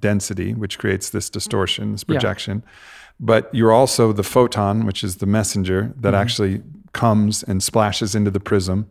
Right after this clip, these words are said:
Speaker 1: to create, to create that. And then
Speaker 2: Mm-hmm.
Speaker 1: you're also the ray of light that's coming from the source or
Speaker 2: Yeah.
Speaker 1: God or the sun. And so this is how we're ourselves, and then also a higher self,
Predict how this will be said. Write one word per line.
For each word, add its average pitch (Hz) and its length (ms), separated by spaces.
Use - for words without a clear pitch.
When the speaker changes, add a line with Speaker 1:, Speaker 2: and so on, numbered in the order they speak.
Speaker 1:
to 101 100
create, 98 400
to 101 120
create 101 400
that. 98 480
And 107 200
then 107 100
Speaker 2:
Mm-hmm. 104 80
Speaker 1:
you're 104 120
also 110 520
the 104 420
ray 110 500
of 98 200
light 110 400
that's 101 200
coming 104 380
from 98 540
the 98 100
source - 640
or 135 80
Speaker 2:
Yeah. 113 100
Speaker 1:
God 90 260
or 107 100
the 92 120
sun. 92 460
And 101 640
so 110 260
this 120 280
is 113 160
how 110 260
we're 101 440
ourselves, 104 880
and 101 160
then 98 140
also 95 400
a 90 40
higher 104 420
self, 95 540